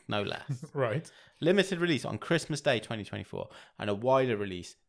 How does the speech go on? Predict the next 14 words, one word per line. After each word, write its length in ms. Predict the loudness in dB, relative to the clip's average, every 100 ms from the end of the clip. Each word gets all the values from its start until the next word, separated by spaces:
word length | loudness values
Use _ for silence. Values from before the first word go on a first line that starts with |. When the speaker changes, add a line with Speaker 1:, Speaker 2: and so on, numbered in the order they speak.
| -2
Speaker 1:
January 320 | -2 0 -4
the 80 | -4
seventeenth, 580 | -4 -4 -6 -8 -10 -10
twenty 240 | -8 -8
twenty-five. 560 | -8 -14 -14 -12 -12 -12 _ _ -20 -20 _ -4
It 140 | -4 -2
is 140 | -4
a 80 | -4
biographical 1300 | 0 8 10 10 8 8 6 4 -8 -6 -2 -2 -2 -10 -10 0
musical 600 | 6 6 6 4 6 6
movie 680 | 6 6 4 0 -2 -2 -6 _ _ _ _ _ _ _ _ _ _ -20 -20 _ _ _ -12
about 320 | -4 -4 -2
Robbie 240 | 0 0 0
Williams, 640 | -2 -4 -6 -10 -14 -18